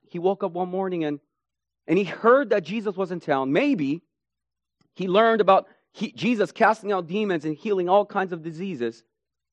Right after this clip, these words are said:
and awakened in his heart for the first time was hope. You see, faith awakened in his heart, and he knew that he had to get to Jesus. This is what the plight of a sinner does to someone.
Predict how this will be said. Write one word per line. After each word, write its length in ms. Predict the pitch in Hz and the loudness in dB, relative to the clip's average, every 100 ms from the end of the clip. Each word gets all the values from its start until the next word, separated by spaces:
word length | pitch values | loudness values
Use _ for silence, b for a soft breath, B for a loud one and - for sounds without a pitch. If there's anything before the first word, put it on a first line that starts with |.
| _ - | _ 2
and 120 | 147 | 4
awakened 480 | 147 185 214 208 175 | 6 4 4 -2 -2
in 80 | |
his 120 | 156 - | -2 -4
heart 360 | - 185 170 | -4 0 0
for 120 | - | -2
the 100 | 151 | -10
first 340 | 147 175 165 - | -6 -6 -6 -6
time 440 | 165 143 120 110 | -4 -4 -4 -6
was 220 | 120 123 _ | -6 -6 _
hope. 260 | 113 107 _ _ _ _ _ _ - | -8 -8 _ _ _ _ _ _ -10
You 80 | 156 | -6
see, 160 | 202 | -6
faith 400 | - - 240 220 | 2 4 4 2
awakened 480 | - 170 214 208 196 | 2 4 4 2 -2
in 80 | 170 | -2
his 100 | 151 | 0
heart, 300 | 190 175 147 | 4 4 2
and 140 | 160 | -2
he 140 | 185 180 | -4 -2
knew 320 | 190 247 247 | 0 2 6
that 160 | 202 196 | 4 4
he 180 | 233 - | 0 0
had 280 | 233 208 - | 0 0 -6
to 100 | 220 | -6
get 340 | 196 185 - | -2 -2 -4
to 120 | 226 | -12
Jesus. 580 | 170 196 233 208 214 - _ _ _ - | -10 -8 -6 2 2 2 _ _ _ 2
This 200 | 247 254 | 2 4
is 140 | 220 | 2
what 180 | 185 - | 4 6
the 80 | 226 | 2
plight 420 | - 220 233 247 | 2 6 8 8
of 100 | 214 | 4
a 60 | 220 | 0
sinner 420 | - 247 233 226 | -2 -2 0 2
does 420 | 226 240 220 190 | 4 4 2 -2
to 120 | 233 | -8
someone. 460 | - 202 185 180 | -2 -2 0 -2